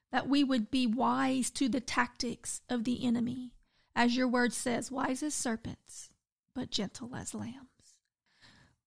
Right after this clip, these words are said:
Lord, help us to recognize the moment the enemy tries to get us to move in offense, in arrogance, in pride, in frustration, in fear,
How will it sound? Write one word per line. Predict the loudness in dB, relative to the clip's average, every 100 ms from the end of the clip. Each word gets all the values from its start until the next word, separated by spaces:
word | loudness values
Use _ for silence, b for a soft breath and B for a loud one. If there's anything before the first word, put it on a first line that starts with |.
| _
Lord, | -2 0
help | 2 2 2
us | 0 0
to | 0 2 4
recognize | 2 2 -2 0 2 0 0
the | 2
moment | 4 4 2
the | 0 2
enemy | 4 4 2
tries | 2 0 0
to | -2 -2
get | 0 0
us | 0 -2
to | -2 2
move | 4 4 4 2 0
in | 0 -2 -6 -2
offense, | -2 -4 -6 -4 -4 -10 -18 -20 -20 _ _ _ _ _ _ 0
in | 2 4 2
arrogance, | 2 2 0 -2 -4 -2
in | 2 0
pride, | 0 -2 0 0
in | 0 2 2
frustration, | 0 -2 2 2 0 -2 -2 0 0 -2 -2 -4 -8 -10 _ _ _ _ _ _ _ _ _ _ _ -6
in | -6
fear, | -4 0 2 2 -4 -12